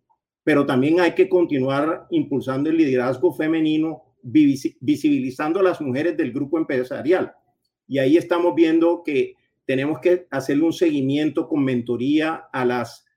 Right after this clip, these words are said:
aquellas potenciales sucesoras y trabajar en semilleros de profesionales, donde la expectativa en un programa que recientemente sacamos para vincular ciento cincuenta nuevos profesionales es que logremos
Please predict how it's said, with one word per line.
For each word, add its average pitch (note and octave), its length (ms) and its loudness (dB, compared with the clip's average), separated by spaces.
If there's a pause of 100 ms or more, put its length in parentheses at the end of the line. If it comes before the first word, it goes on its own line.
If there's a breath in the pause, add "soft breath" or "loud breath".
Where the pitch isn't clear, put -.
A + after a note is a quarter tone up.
(140)
aquellas D#3+ 680 0 (160)
potenciales C#3 640 -2
sucesoras C#3 680 -4 (240)
y D#3 140 -2
trabajar C3 680 0
en D3+ 140 -2
semilleros C3+ 540 -2
de D#3 160 2
profesionales, E3+ 880 0 (200)
donde C#3+ 320 0
la C3+ 100 0
expectativa C3 640 0
en F3 60 2
un E3+ 140 -2
programa E3 500 0
que F#3 80 -4
recientemente D3 800 -4
sacamos C3+ 680 -6 (280)
para B2 200 0
vincular C3 480 -2
ciento E3+ 420 0
cincuenta C#3+ 500 -4
nuevos D#3+ 380 0
profesionales C#3+ 800 -4 (240)
es B2+ 140 -6
que E3 120 0
logremos D3 720 0